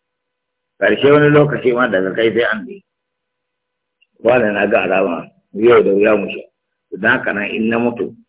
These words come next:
kai, kai min kaza, kai min kaza. Shi ma wanda ya ce baka haka. To kaga wannan wasiya ce akara ne, ne min gairikum.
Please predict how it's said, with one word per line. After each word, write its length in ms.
kai, 380
kai 120
min 220
kaza, 320
kai 140
min 160
kaza. 280
Shi 160
ma 120
wanda 180
ya 100
ce 140
baka 220
haka. 180
To 80
kaga 280
wannan 320
wasiya 460
ce 60
akara 580
ne, 140
ne 140
min 220
gairikum. 520